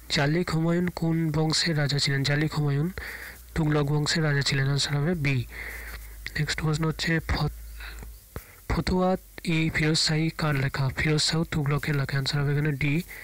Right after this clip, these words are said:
মোহাম্মদ ঘুরি প্রথম ভারত অভিযান শুরু করেন কত খ্রিস্টাব্দে? এখানে এগারোশো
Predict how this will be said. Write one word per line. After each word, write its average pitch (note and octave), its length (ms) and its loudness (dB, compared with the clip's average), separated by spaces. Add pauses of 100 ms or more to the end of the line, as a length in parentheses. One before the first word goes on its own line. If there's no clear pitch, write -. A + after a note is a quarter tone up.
(1120)
মোহাম্মদ F3 380 2 (100)
ঘুরি D#3+ 240 2
প্রথম D#3+ 580 2 (100)
ভারত D3 280 2 (300)
অভিযান D3+ 400 2
শুরু D3+ 240 2
করেন D3+ 300 0
কত D3+ 280 0
খ্রিস্টাব্দে? C#3 500 0
এখানে D3 260 2
এগারোশো D3+ 460 2